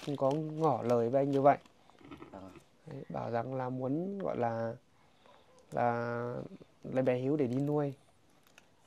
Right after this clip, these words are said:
Speaker 2: Vâng ạ.
Speaker 1: Đấy,
Speaker 2: Nhưng
Speaker 1: sợ
Speaker 2: trước từ lúc bố ở thì bố đã mắc bệnh thì cũng có nhiều người để hỏi rồi. Xong là không cho ạ.
Speaker 1: Thí dụ như bây giờ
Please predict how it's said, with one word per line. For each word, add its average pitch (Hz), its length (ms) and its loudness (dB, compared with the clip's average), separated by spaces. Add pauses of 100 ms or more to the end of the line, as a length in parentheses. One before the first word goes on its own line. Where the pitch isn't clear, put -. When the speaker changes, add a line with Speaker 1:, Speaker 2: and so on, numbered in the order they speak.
Speaker 2:
Vâng 98 140 -18
ạ. 95 60 -20 (160)
Speaker 1:
Đấy, - 140 -8
Speaker 2:
Nhưng 113 100 -8
Speaker 1:
sợ - 60 -6 (220)
Speaker 2:
trước 123 100 -10 (220)
từ 104 80 -10 (600)
lúc 117 140 -10 (840)
bố 107 300 -8
ở 104 100 -12 (160)
thì 98 160 -16
bố 110 580 -10
đã 92 100 -14
mắc 104 240 -12
bệnh 107 180 -16 (140)
thì 95 160 -18 (960)
cũng 104 220 -12
có 101 160 -10
nhiều 113 220 -10
người 101 180 -14 (120)
để 95 100 -16
hỏi 92 320 -10
rồi. 92 100 -18 (880)
Xong 104 240 -12
là 95 220 -16 (120)
không 104 120 -16 (120)
cho 101 100 -14
ạ. 98 260 -14 (680)
Speaker 1:
Thí 143 100 0
dụ 165 160 4
như 147 180 6
bây 143 140 6
giờ 131 160 8